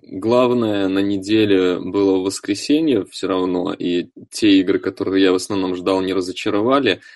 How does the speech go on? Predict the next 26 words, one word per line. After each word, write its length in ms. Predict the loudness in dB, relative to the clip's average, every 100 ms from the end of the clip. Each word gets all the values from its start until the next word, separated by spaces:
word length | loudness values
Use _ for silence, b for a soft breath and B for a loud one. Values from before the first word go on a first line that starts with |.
| B -2
Ну, 120 | 2
а 60 |
День 180 | 4 4
Благодарения, 960 | 6 4 6 6 8 8 6 4 2 -4 B B _ _ _ _
м, 580 | -20 -16 -12 -10 -10 -12 _ _
первая 500 | 4 6 6 6 6
игра, 580 | 4 2 2 4 2 -2 -10 _ _ _ _ _ _ _
в 80 | 0
общем-то, 540 | 2 2 -2 2 0 0 -16 _
прошла, 640 | -4 -4 0 0 0 -2 -6 B B _ _ _ _ _ _ _
как 200 | -4 2
и 40 |
ожидалось, 720 | 0 2 -2 0 -2 -2 -10 -8
мне 140 | -10
кажется. 680 | -4 -4 -4 -8 -8 -6 -6
Миннесота 680 | -6 -6 -4 -2 -2 -2
была 240 | -4 -2 0
лучше, 680 | 2 2 0 -4 -2 -2 -4 b b b _ _
но, 560 | -4 0 2 2 0 -4 -20 _ _ _
м, 260 | -12 -8 2
было 260 | 4 4
ощущение, 600 | 2 -2 -10 -4 -2 -2
что 160 | -6 -10
Стаффорд 560 | -8 -4 -4 -6 -10 -6
может, 580 | -4 -4 -4 -6 -6
э, 60 | -12